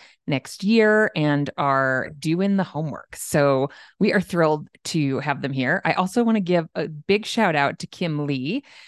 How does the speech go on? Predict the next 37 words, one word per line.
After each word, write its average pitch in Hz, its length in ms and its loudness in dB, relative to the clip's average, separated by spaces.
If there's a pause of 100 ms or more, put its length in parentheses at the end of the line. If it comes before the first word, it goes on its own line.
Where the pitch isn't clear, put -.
(180)
She 226 560 0
is 208 320 8
on 196 180 4
our 190 140 4
coaching 196 440 0
team 185 480 0
and 165 160 -2
she - 280 -6
is 175 340 0 (380)
awesome. - 480 -4 (440)
She 202 260 4
has 196 200 4
been 160 420 4
supporting 156 680 2
these 143 180 -4
cohorts 139 540 -4
and 147 140 -4
she - 200 -4
is 180 320 0
a 135 160 2 (180)
fant-, 147 280 -2
she - 180 -2
knows 139 160 2
a 131 40 0
lot 131 140 2
about 220 220 2
co-working. 151 600 2 (500)
She's 160 320 0
a 175 80 -6
really 170 380 4
good 202 220 4
business 180 280 4
brain, 165 440 2
really 170 180 2
great 160 260 -2
marketing 151 440 -2
brain, 143 580 -4